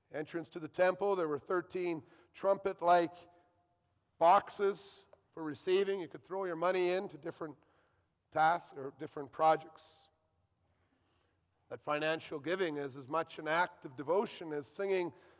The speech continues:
the praises of God in song. For when we give our gifts to God, we show our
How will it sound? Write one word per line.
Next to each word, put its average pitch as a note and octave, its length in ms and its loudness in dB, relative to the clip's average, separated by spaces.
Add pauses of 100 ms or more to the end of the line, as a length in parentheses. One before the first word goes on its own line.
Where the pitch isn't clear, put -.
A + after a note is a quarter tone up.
(100)
the D#3 80 -12
praises F3 840 2
of D3+ 240 -2 (220)
God F3+ 420 8
in D3 120 -4
song. G3 480 0 (800)
For D3 80 -8
when D3+ 140 -4
we D#3 100 -4
give F#3+ 440 4
our F3+ 240 4
gifts G3+ 460 0
to E3+ 120 -6
God, G3 460 8
we E3+ 100 -6
show G3+ 300 -2
our F3+ 240 4